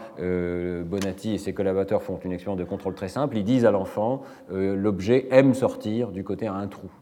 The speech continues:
Tu vas voir, il aime sortir de ce côté-là. Et alors là, dès le premier essai, euh, les enfants détectent plus vite la sortie du côté à un trou que du côté à trois trous. Donc une probabilité a priori qui est donnée de façon verbale à cet âge-là est capable d'être intégrée,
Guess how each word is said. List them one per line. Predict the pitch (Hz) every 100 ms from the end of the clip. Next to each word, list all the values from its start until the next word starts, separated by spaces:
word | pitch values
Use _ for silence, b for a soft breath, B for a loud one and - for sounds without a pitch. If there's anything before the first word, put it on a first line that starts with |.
| _ -
Tu | 80
vas |
voir, | 82 110 80 82
il | 85 98
aime | 98
sortir | 104 92 107
de | 90
ce | -
côté-là. | 90 82 76 104 - B B
Et | 85
alors | 90 87
là, | 98
dès | 98 101
le |
premier | 98 113 110 101
essai, | 92 - 104 120 B B -
euh, | 95
les | 95
enfants | 90 - 104
détectent | 104 98 110 - 92
plus | 104 107
vite | 113 113
la | 80
sortie | - 82 -
du | 92
côté | 90 90 90
à | 80
un | 80
trou | - 104 104
que |
du | 92 80
côté | - -
à | 76
trois | - 82
trous. | -
Donc | 82 95 110
une | 95
probabilité | - 117 113 113 117
a |
priori | 117 131 131 117 123
qui | 104
est |
donnée | 95 104
de | 101
façon | 95 95
verbale | 98 87 87 110
à | 139
cet | - 95
âge-là | 92 85 92 135
est |
capable | - 95 120 104
d'être | -
intégrée, | 110 107 92 98 127